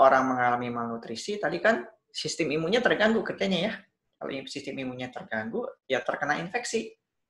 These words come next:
Kalau pasien kanker terkena infeksi,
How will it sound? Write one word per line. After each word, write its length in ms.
Kalau 320
pasien 320
kanker 320
terkena 240
infeksi, 800